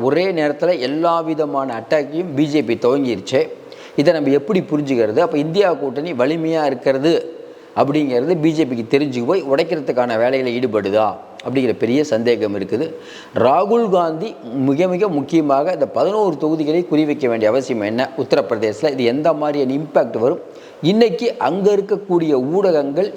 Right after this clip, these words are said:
ஏன் ராகுலுக்கு முக்கியத்துவம் இப்ப கொடுக்குது? முதல்ல கொடுக்காதவங்க முக்கியத்துவம் கொடுக்குறாங்க. அதை பத்தி தான் பார்க்க போறோம். ராகுல் காந்தி இல்ல பிரியங்கா இல்ல வந்து நம்ம சோனியா காந்தி, என்ன உத்தரப்பிரதேசத்துல நிலைமை?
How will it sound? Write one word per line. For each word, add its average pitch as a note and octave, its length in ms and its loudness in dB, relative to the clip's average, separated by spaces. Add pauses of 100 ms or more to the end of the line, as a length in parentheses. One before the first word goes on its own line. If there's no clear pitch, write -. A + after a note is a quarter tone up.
(160)
ஏன் G#3+ 480 0 (280)
ராகுலுக்கு F#3+ 640 2
முக்கியத்துவம் E3 600 0
இப்ப B2+ 180 -4
கொடுக்குது? B2+ 260 0
முதல்ல D#3 360 2
கொடுக்காதவங்க C#3 680 0
முக்கியத்துவம் C#3+ 680 -2
கொடுக்குறாங்க. A2+ 420 0
அதை B2+ 140 2
பத்தி A2+ 80 -4
தான் B2+ 140 0
பார்க்க G#2 280 -2
போறோம். G2+ 100 -4 (1900)
ராகுல் F3+ 480 2
காந்தி D#3+ 500 -2 (560)
இல்ல G3 280 2
பிரியங்கா D#3+ 460 2 (180)
இல்ல G#3+ 180 2
வந்து E3+ 280 0
நம்ம C#3 220 -2 (640)
சோனியா C3+ 340 0
காந்தி, G2+ 260 -6 (560)
என்ன F3+ 440 2
உத்தரப்பிரதேசத்துல D3 720 -2
நிலைமை? C3 380 0